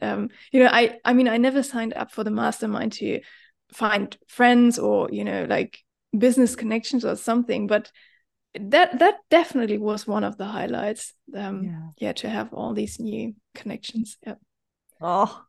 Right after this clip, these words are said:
Speaker 2: that makes my heart smile,
Speaker 1: <laughs>
Speaker 2: that, that, that makes me all warm and fuzzy inside, because that's, yeah,
Speaker 1: Yeah.
Speaker 2: a beautiful, beautiful thing. And you're so right, is that, you know, when you find your people and you get to share the journey with others, it's,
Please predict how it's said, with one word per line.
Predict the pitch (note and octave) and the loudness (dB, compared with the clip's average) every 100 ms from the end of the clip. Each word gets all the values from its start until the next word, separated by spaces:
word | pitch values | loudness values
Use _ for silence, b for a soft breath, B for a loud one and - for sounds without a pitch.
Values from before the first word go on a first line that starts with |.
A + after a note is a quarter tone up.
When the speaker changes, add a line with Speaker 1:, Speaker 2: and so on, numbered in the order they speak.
| _ | _
Speaker 2:
that | F3+ F#3 | -4 -2
makes | G3 - | -6 -6
my | G3 F#3 | -6 -4
heart | F3+ D#3+ - | 0 0 0
smile, | D#4+ F4 F3+ E3 D#3+ D#4+ | 0 2 2 2 4 6
Speaker 1:
<laughs> | |
Speaker 2:
that, | D3 - | 4 2
that, | E3 D3 | -2 0
that | F3+ E3 | 0 0
makes | D3+ - | -4 -4
me | F#3 | -6
all | D#3+ D#3 | -4 -4
warm | D#3 D#3 | -4 -6
and | D#3 | -4
fuzzy | F3 D#3+ D#3 | -2 0 -2
inside, | D3 D#3+ D#3 - | -4 -2 -2 -2
because | - F3 F3 | -6 -8 -4
that's, | D#3+ - - - | -4 -6 -14 -6
yeah, | E3 D3+ | -2 0
Speaker 1:
Yeah. | E4 E4 C4+ B B _ | 0 -4 -8 B B _
Speaker 2:
a | F3 | -6
beautiful, | - F#3 F#3+ F3 F3 | -2 2 2 2 0
beautiful | E3 D#3+ D3+ - D3+ D3 D3 C#3+ C3+ - | 0 -2 -4 -2 -2 0 -2 -4 -8 -14
thing. | D3+ D#3+ A2+ F#2 D#3 _ B B B B - | -8 -4 -4 -4 -8 _ B B B B -2
And | E3+ D#3+ D#3+ - - | 0 0 -4 -4 -6
you're | F3 F3 | -2 -2
so | - E3+ | 2 2
right, | D3+ C#3 C#3 | 2 0 0
is | D#3 D3 | -2 -4
that, | - C#3 - _ _ _ | -2 -2 -4 _ _ _
you | E3 | -4
know, | D3+ | -2
when | D3+ D3+ | -2 -2
you | D3+ | -2
find | E3 D#3 D#3 | 0 0 -2
your | |
people | D3+ - D#3+ - C#3+ C#3 | -4 -6 -4 -2 0 0
and | - D3+ C#3+ D3 D3 | -2 -2 -2 -4 -6
you | D#3+ | -8
get | D3 C#3+ | -6 -6
to | - | -6
share | - D#3+ D3 | -4 -2 -2
the | D3 | -2
journey | D3+ D3 D3 | -2 -2 -2
with | C#3+ D3 | -4 -2
others, | C#3+ C#3+ C3 | -2 -2 -4
it's, | - - - | -8 -10 -16